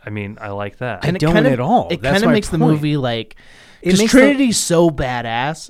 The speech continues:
Speaker 3: and it kinda just makes her, like, she only exists for him.
Speaker 2: Yeah, that's my point. It makes them, it almost
Speaker 1: But
Speaker 2: undoes the
Speaker 1: everybody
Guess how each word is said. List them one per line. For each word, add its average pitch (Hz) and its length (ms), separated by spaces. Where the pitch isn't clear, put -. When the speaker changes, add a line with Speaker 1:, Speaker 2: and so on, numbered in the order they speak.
Speaker 3:
and 139 140
it 139 120
kinda 143 340
just 135 220
makes 127 280
her, 123 140
like, 101 420
she - 260
only 147 420
exists 123 440
for 101 280
him. 98 260
Speaker 2:
Yeah, 170 300
that's 156 240
my 151 80
point. 151 340
It 151 140
makes 175 240
them, 165 320
it 156 180
almost 180 460
Speaker 1:
But 160 140
Speaker 2:
undoes 165 140
the - 60
Speaker 1:
everybody 131 380